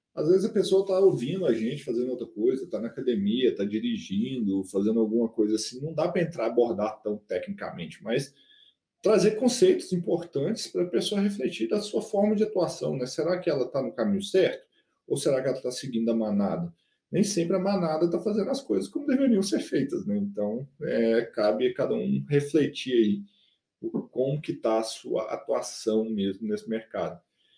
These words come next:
E se todo você tá ouvindo a gente, não, que não seja dirigindo, então para aí, deixa um comentário pra gente aí, né? Comenta aí o que que você achou, se,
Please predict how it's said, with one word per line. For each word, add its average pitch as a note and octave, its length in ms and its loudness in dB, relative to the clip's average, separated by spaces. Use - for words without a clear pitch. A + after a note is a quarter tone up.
E E4+ 340 8
se E3 320 -2
todo D#3 240 6
você D3 220 2
tá C3+ 380 -2
ouvindo D#3+ 560 4
a C#3 140 6
gente, A#2 360 0
não, D#3+ 300 -2
que - 320 -12
não D#3+ 140 -2
seja D3 320 -4
dirigindo, C3+ 800 -2
então C#3 260 -4
para F3+ 240 2
aí, E3+ 200 4
deixa D#3+ 240 2
um - 60 -2
comentário - 540 -2
pra C3 160 0
gente A2+ 260 -6
aí, B2 140 -4
né? D#3+ 280 -6
Comenta F#3 420 4
aí E3+ 60 8
o - 40 0
que G3 100 0
que G3 80 -6
você G3+ 100 -4
achou, C#3 400 -2
se, C#3 360 0